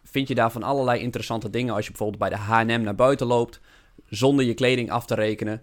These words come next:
dan gaat er zo'n alarm af. En die poortjes, van wie zijn die nou? Nou, dat blijkt van een Nederlands bedrijf hier in Groenlo te zijn.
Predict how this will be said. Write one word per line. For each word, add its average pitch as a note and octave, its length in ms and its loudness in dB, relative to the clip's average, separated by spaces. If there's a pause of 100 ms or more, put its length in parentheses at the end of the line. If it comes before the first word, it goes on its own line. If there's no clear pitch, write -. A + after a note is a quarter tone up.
(160)
dan G#2 100 -10
gaat A2 160 0
er G#2 60 -8
zo'n G#2+ 140 -6
alarm B2 320 2
af. A#2 240 -2
En G#2+ 180 -8
die G#2+ 240 -10
poortjes, C3+ 500 0
van G#2+ 120 -4
wie A#2+ 120 -2
zijn A#2+ 240 0
die G#2 100 -4
nou? - 180 -10
Nou, A2+ 100 -6
dat G2+ 100 -8
blijkt A#2 220 -2
van A2 120 -4
een G#2 100 -4
Nederlands A2+ 420 -2
bedrijf G#2+ 380 -2
hier G2+ 160 -6
in G2 80 -8
Groenlo C3 360 -2
te A#2+ 80 -8
zijn. G#2+ 280 -4